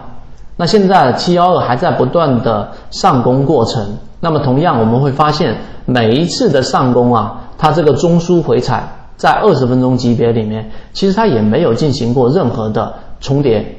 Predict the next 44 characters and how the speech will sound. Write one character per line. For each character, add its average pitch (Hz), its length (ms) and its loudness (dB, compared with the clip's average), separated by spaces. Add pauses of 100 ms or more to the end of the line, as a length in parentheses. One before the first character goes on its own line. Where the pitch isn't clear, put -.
除 143 220 -2
了 139 140 2
刚 143 160 -2
才 127 100 0
我 110 140 0
们 104 120 0
所 117 160 0
说 120 220 0
的 113 140 0
在 120 120 -2
八 127 220 0
月 135 100 4
十 135 200 -2
五 135 80 0
号 127 220 0
那 117 100 0
一 113 80 0
波 117 120 0
中 131 240 0
枢 135 240 0 (280)
跟 143 120 0
前 135 140 0
面 127 160 2
中 123 140 0
枢 123 120 -2
的 120 80 2
重 117 300 -2
叠 107 260 0 (180)
进 143 140 -2
行 120 120 2
了 113 80 0
扩 127 200 0
张 123 240 0
之 - 80 -4
后， - 380 -4 (220)
那 143 160 0
这 202 160 2
一 139 80 4
次 - 180 -2
的 117 100 2
回 117 160 0
踩 107 200 -4
也 107 220 -4
都 185 280 2